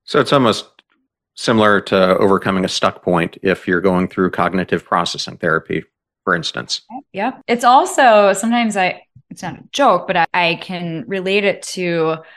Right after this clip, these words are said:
Speaker 2: it's like going to any type of, like, Al-, Alcoholics Anonymous, any type of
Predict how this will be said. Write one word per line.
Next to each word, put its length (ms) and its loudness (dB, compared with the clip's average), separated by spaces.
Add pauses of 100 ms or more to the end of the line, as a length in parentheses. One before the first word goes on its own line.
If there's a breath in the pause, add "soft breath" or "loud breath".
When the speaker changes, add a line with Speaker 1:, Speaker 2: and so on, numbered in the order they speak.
(1080 loud breath)
Speaker 2:
it's 160 -12
like 380 2
going 300 -2
to 160 -6
any 160 -2
type 220 -4
of, 140 -2
like, 280 -6
Al-, 320 2
Alcoholics 520 -2
Anonymous, 580 0
any 220 -2
type 280 -2
of 320 0